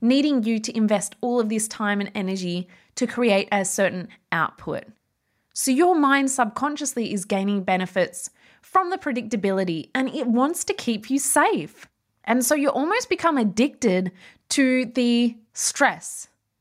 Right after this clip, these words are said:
You almost become addicted to a certain state of your nervous system being always on and always going.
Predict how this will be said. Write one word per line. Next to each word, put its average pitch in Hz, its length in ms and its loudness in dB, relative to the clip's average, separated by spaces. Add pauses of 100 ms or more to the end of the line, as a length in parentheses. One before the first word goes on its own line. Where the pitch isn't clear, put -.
(160)
You - 120 -2
almost 339 300 2
become 311 260 -2
addicted 254 680 0
to 247 380 -2
a 233 40 -6
certain 247 380 0
state 208 540 0
of 190 140 0
your 190 100 2
nervous 185 460 2
system 170 500 -4 (280)
being 247 300 4
always 220 400 2
on 190 420 0
and 190 160 -4
always 180 340 0
going. 175 460 -2